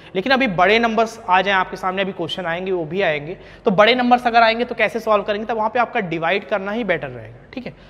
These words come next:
चलिए मान लेते हैं मैंने इसको ऊपर नीचे तीन से divide कर दिया, तीन दूनी छः, तीन इक्का नम तीन, तीन दूनी छः, तीन, दो सौ बारह मिल गया, ठीक है।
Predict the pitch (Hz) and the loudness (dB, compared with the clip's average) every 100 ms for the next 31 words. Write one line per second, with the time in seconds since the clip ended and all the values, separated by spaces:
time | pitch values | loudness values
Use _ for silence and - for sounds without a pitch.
0 | - - - 233 254 220 226 226 208 247 | -20 -20 -2 2 4 4 2 -2 -4 -4
1 | - - - - - - - - - _ | -8 -20 -20 -20 -20 -20 -20 -20 -20 _
2 | 165 196 196 208 208 202 214 208 196 202 | -8 -6 -2 0 0 -2 -4 -6 -6 -2
3 | 196 139 117 - 113 - - - - - | -2 -4 -8 -14 -20 -20 -20 -20 -20 -20
4 | - - - - - - - - - - | -20 -20 -20 -20 -20 -20 -20 -20 -20 -12
5 | - 233 233 226 226 233 240 208 180 196 | -2 0 2 0 -2 -4 -4 -4 -6 -6
6 | 185 190 196 226 240 185 143 123 185 - | -6 -6 -8 -10 -10 -10 -12 -12 -14 -20
7 | - - - - - - - - - - | -20 -20 -20 -20 -20 -20 -20 -20 -20 -20
8 | - - - 160 160 185 131 113 113 - | -20 -20 -12 -4 -4 -2 -6 -6 -14 -18
9 | - - - 254 | -20 -16 -4 -2